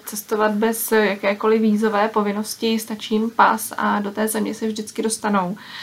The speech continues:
eh, na nějakou, řekněme, tu turistickou dobu, na nějaké ty tři měsíce.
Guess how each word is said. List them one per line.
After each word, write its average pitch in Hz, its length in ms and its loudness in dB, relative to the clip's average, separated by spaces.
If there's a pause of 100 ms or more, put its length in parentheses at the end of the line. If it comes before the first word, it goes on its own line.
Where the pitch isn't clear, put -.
(200)
eh, 196 220 4
na 196 80 -4
nějakou, 190 420 -6
řekněme, 196 300 -8
tu 208 160 -8
turistickou 208 720 -4
dobu, 196 280 -4
na 208 80 -2
nějaké 202 320 -6
ty - 120 -18
tři - 200 -6
měsíce. 214 580 0